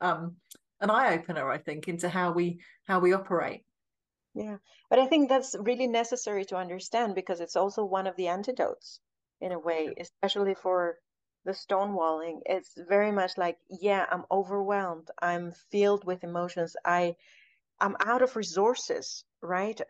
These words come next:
Speaker 2: So for me, it's very necessary to break for a while, right?
Speaker 1: Yeah.
Speaker 2: Uh, like, find that ground, find that space, find that breathing, whatever it helps to find myself again a little bit, or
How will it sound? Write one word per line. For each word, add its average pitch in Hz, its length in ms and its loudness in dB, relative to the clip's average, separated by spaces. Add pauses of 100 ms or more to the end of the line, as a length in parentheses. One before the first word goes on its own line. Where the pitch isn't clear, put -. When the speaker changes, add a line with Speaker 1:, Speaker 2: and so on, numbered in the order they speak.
Speaker 2:
So 190 220 4
for 185 180 -4
me, 208 440 -2
it's - 340 -6
very 220 300 4
necessary 202 600 -2
to 185 120 -12 (120)
break 208 340 4 (380)
for 180 160 0
a 170 60 -2
while, - 500 -2 (440)
right? 208 280 2
Speaker 1:
Yeah. 180 200 2
Speaker 2:
Uh, 185 120 4
like, 180 220 2
find 240 480 2
that 190 180 0
ground, 165 480 -4
find 214 340 -4
that 196 140 -2
space, 170 480 -4
find 202 260 -4
that 202 220 -2
breathing, 180 460 -4 (340)
whatever 254 260 4
it 285 160 4
helps - 720 0
to 196 100 2
find 196 320 2
myself 185 420 2
again 170 440 -2
a 185 60 -2
little 220 220 2
bit, 196 220 2
or 185 140 6